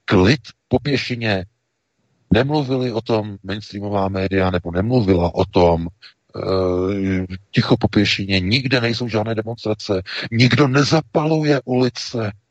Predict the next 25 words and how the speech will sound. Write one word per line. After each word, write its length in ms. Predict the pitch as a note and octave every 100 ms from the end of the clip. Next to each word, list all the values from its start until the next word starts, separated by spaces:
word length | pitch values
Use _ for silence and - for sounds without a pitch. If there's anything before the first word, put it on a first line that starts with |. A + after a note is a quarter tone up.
| _ A#2
eh, 40 | A2 G#2 G#2+ G#2+ G#2+
v, 840 | G2 G#2+ F#2+ G2 F#2+ F#2+ G2 F#2+ G2 G2 F#2+
ve 100 | G#2
světě 480 | - G#2+ G#2+ G#2 G2+
nebo 420 | G2 F#2+ F2+ F2
někde 200 | F#2 F#2
v 80 | -
Austrálii, 600 | F#2 - F#2 F#2+ G2 F#2+
že 80 | F2+
by 60 | F#2
tam 180 | F2+
zapaloval 640 | E2+ - F2 F2+ E2 D#2+ E2
Sydney, 560 | - G2+ F#2 F#2 F2+ - - -
Melbourne, 640 | E2+ F2+ G2 F2+ F2+ F2+ F#2 - A2+ -
eh, 560 | G#2+ G#2+ G#2+ G2+ G2+ F#2+
že 100 | F#2
by 100 | F#2
tam 140 | F2+
zapalovali 600 | F#2+ - F#2+ F2+ F2 F2+ E2+
ulice, 440 | F#2 F#2+ - F2+ E2+ F2
že 140 | E2 F2
by 100 | F2+
tam 200 | - E2+ -
prostě, 340 | - - - F2+
eh, 380 | - - -